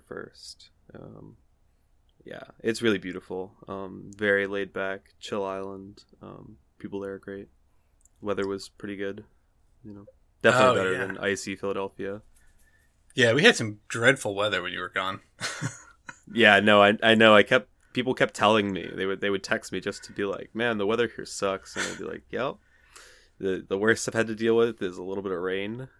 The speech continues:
Speaker 1: So,
Speaker 2: Mm.
Speaker 1: you know, I'm, I'm living the life, or was at least. Now I'm back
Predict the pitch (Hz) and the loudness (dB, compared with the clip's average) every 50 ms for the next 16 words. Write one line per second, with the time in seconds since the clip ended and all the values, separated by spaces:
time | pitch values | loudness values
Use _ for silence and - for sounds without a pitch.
0 | _ _ _ _ _ - - - 95 87 85 82 82 - 78 - - _ _ _ | _ _ _ _ _ -16 -10 -8 -6 -6 -6 -6 -8 -8 -10 -12 -14 _ _ _
1 | _ _ _ _ _ _ _ _ _ _ _ _ _ _ _ _ _ 165 160 127 | _ _ _ _ _ _ _ _ _ _ _ _ _ _ _ _ _ -12 -10 -10
2 | - - - - - _ _ _ _ _ _ _ _ _ _ _ _ _ _ _ | -10 -10 -14 -18 -20 _ _ _ _ _ _ _ _ _ _ _ _ _ _ _
3 | _ - - - 151 135 123 113 113 110 104 90 - - - - 73 - - - | _ -20 -18 -16 -16 -12 -10 -8 -6 -4 -6 -6 -8 -10 -12 -12 -12 -12 -12 -14
4 | - _ _ _ - 98 95 104 104 92 90 92 - - - - - - - - | -16 _ _ _ -10 -8 -6 -6 -6 -6 -6 -8 -12 -14 -16 -16 -16 -16 -16 -18
5 | - - - - _ _ - 104 95 92 95 98 101 104 113 - _ _ _ - | -20 -20 -20 -20 _ _ -14 -12 -12 -12 -12 -14 -16 -18 -20 -20 _ _ _ -10
6 | 95 - | -10 -10